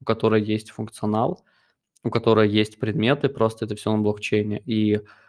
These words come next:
независимо, мне кажется, даже от крипторынка, такие игры будут расти, развиваться, э, и какие-то айтемы дорожать.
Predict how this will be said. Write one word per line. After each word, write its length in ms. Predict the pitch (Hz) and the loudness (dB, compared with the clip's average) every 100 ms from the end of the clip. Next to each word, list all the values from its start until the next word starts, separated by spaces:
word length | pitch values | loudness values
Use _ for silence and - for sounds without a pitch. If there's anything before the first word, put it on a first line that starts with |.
| _ _ _ - | _ _ _ 0
независимо, 600 | 123 120 123 120 117 107 | 4 6 6 4 4 4
мне 140 | 104 | 4
кажется, 340 | 107 107 - 107 | 2 0 0 2
даже 280 | 107 - | 2 2
от 260 | - 113 113 | -2 -4 -4
крипторынка, 840 | - 117 113 110 160 156 113 110 _ _ _ | -4 -2 2 2 2 0 -2 -2 _ _ _
такие 320 | 117 - 175 | -8 -2 0
игры 160 | 123 120 | 2 0
будут 320 | 110 110 107 | 0 -2 -2
расти, 320 | 110 - 135 | -4 -2 0
развиваться, 720 | 131 107 107 110 113 - - 110 | 0 -2 -2 -2 -2 -6 -8 -6
э, 320 | 110 110 120 | -4 -6 -8
и 480 | 139 120 110 113 120 | -8 -6 -4 -4 -8
какие-то 480 | 107 - 110 113 - | -10 -8 -2 0 2
айтемы 380 | 107 101 98 | 2 2 -2
дорожать. 520 | 104 107 104 104 - | 0 0 2 0 -4